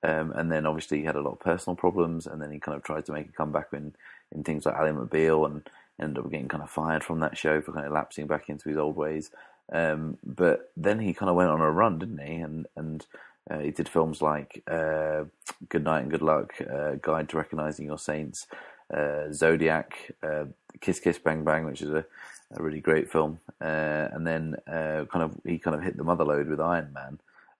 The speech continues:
Um, what makes, uh, Robert Downey Junior, uh, his comeback? I-, is it, is it building exponentially on, on, on what makes you come back and kind of having solid choices and then,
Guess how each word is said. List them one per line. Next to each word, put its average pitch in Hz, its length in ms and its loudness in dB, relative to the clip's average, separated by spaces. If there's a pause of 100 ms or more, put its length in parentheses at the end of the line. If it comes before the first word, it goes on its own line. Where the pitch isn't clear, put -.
Um, 82 420 2 (140)
what 110 360 4 (840)
makes, - 800 2 (460)
uh, 80 680 4
Robert 80 280 4
Downey 82 240 2
Junior, 80 500 0 (760)
uh, 78 320 -2 (120)
his 85 180 2
comeback? 78 520 0 (100)
I-, 80 220 4
is 95 140 8
it, 92 160 8
is 98 140 6
it 78 160 4
building 92 460 6 (120)
exponentially 87 680 0
on, 80 160 0
on, 78 440 0
on 80 220 -2
what 82 180 6
makes 80 260 -2
you 80 60 -10
come 82 180 0
back 82 340 0
and 76 240 -12
kind 78 140 -2
of 80 220 -6
having 80 360 -2 (240)
solid 85 380 6
choices 80 480 2
and 78 100 0
then, 78 280 -2